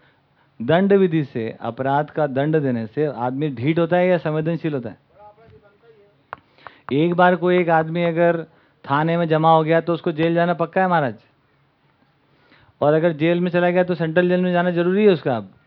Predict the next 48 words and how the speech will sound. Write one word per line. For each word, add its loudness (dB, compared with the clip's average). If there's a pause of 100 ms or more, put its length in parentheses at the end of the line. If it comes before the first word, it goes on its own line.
(400)
आगे, -2
क्योंकि -4 (560)
उससे 0
तो 2
वो 6
ढीठ 0
ही 2
होते 6
जा 2
रहा 0
है 0
ना। -4 (560)
तमाम 4
अपराधी 2
को 2
कुछ -6
फर्क -2
नहीं -4
पड़ता -6
है, -18 (680)
अपराध 0
करके -2
वहाँ 0
चले -2
जाते 0
हैं, -6
पुलिस -4
वाले -2
बोलते, -4
"ले -2
मार 0
मार -4
पीट -10
के -8
खत्म, -10
जो -6
करना -6
कर -8
ले -8
यार, -6
अंदर -4
कर -8
ले -8
चार -10
पाँच -12
दिन -12
के -20
लिए।" -20